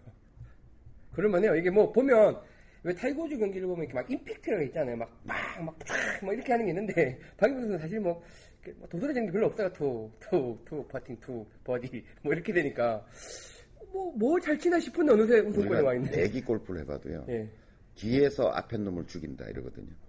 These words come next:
Speaker 2: 어.
Speaker 1: 그러니까 세컨샷을 할 때도 뒤에서 핀에 붙이면 앞에 간 사람이 기운이
Speaker 2: 아,
Speaker 1: 쭉 빠지고,
Speaker 2: 예.
Speaker 1: 퍼팅을 할 때도 내가 더 가까운데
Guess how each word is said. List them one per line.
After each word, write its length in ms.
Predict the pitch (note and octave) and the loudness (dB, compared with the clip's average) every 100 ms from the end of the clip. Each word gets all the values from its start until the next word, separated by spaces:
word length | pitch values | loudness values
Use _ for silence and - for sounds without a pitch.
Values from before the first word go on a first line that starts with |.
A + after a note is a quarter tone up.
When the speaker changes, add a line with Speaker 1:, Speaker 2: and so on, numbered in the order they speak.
| - | -10
Speaker 2:
어. 460 | A2+ A2 A2 G#2+ G2+ | -8 -6 -6 -8 -8
Speaker 1:
그러니까 220 | - E2+ | -6 -4
세컨샷을 580 | F2 F#2 G#2+ G#2 F2 E2 | -4 -4 -4 -6 -8 -10
할 120 | D2+ | -12
때도 180 | - F2+ | -12 -14
뒤에서 600 | - G2+ A#2 B2 C3 B2 - | -12 -6 -2 -2 -4 -6 -8
핀에 240 | A2+ A2 | -6 -4
붙이면 540 | G#2+ - F2 F#2 F#2 - | -6 -10 -8 -6 -6 -6
앞에 220 | - G2+ | -8 -8
간 140 | F2 | -8
사람이 320 | D#2 D2+ D2+ - - | -10 -12 -12 -14 -10
기운이 200 | G#2 A2 | -8 -6
Speaker 2:
아, 120 | A2+ | -6
Speaker 1:
쭉 160 | A2 - | -10 -8
빠지고, 380 | B1+ B1+ - - | -8 -8 -18 -10
Speaker 2:
예. 160 | A#2 G#2 - - - - | -10 -10 -16 -20 -20 -8
Speaker 1:
퍼팅을 360 | D3+ D#3 C#3 | -6 -4 -2
할 160 | G#2+ - | -2 -4
때도 220 | E2+ F2+ | -8 -2
내가 220 | G#2 C3 | 0 2
더 120 | B2+ | 0
가까운데 460 | G#2+ G2+ F#2+ F#2+ | -2 -6 -6 -4